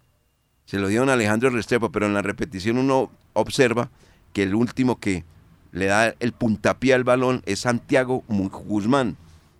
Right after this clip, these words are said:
el jugador del cuadro Cúcuta Deportivo. El lateral derecho, para ser más claros, número quince, ese, exactamente. Mete la pelota al fondo de la red en su propia portería. Como conclusión, el Once Caldas ha hecho cuatro goles,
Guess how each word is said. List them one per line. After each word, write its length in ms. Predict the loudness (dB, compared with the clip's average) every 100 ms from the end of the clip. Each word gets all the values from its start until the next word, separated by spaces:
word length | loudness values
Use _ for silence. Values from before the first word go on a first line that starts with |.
| _
el 120 | -12
jugador 340 | -6 -2 -2 -2
del 140 | -6
cuadro 300 | -4 -4 -2
Cúcuta 360 | -4 -6 -6 -6
Deportivo. 640 | -6 -8 -6 -2 -2 -6 -18 _ -20 _ _ _ -6 -4
El 400 | -2 -4 -6 -2
lateral 380 | -2 0 0 2
derecho, 400 | 0 -2 -4 -10
para 200 | -10 -6
ser 140 | -4
más 180 | -2 -2
claros, 340 | 0 0 -2 -12 -6
número 280 | 0 2 2
quince, 480 | 4 2 2 -4 -8 -20 -20 _ _ _ _
ese, 340 | -4 -4 -6 -10
exactamente. 760 | -8 -6 -6 -6 -6 -8 -14 -20 -20 -20 -20 _ _ _ _ _
Mete 220 | -6 0
la 140 | 2 2
pelota 320 | 0 -2 -2
al 80 | -2
fondo 240 | -2 0
de 80 | 0
la 120 | 0
red 200 | -4 -6 -4
en 100 | -6
su 160 | -6
propia 300 | -4 -4 -4
portería. 460 | -4 -6 -4 -4 -4 -8 -20 -6
Como 240 | -2 0
conclusión, 540 | 0 -2 0 0 2 4
el 100 | 2
Once 200 | 0 0
Caldas 340 | 0 0 0
ha 140 | 0 0
hecho 280 | -2 -6 -12 _ -20
cuatro 400 | 2 6 6 6
goles, 460 | 8 8 6 0 -10